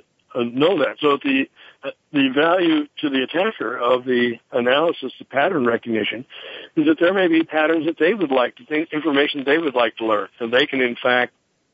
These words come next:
uh, by subversion, just as I might add a, a flight simulator inside of Excel, I can add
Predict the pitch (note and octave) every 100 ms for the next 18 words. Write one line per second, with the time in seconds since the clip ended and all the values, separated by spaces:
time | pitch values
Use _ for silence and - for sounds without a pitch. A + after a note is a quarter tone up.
0 | _ _ _ _ _ _ _ - A2+ G#2+
1 | - B2 A#2 B2+ B2+ A#2 B2+ F3+ B2+ A#2+
2 | - - - D3+ C#3+ D#3 C3+ C#3 C3+ B2+
3 | B2 C3 B2+ A#2+ A2+ _ _ _ C3+ A#2
4 | D3+ C#3 - F3 G3 C3 A#2+ B2+ C3+ C3+
5 | - - C#3+ C3+ A#2+ B2+ - F#3+ A3 D3
6 | - - _ - C#3 C#3 C3 C3 C#3 C#3
7 | C3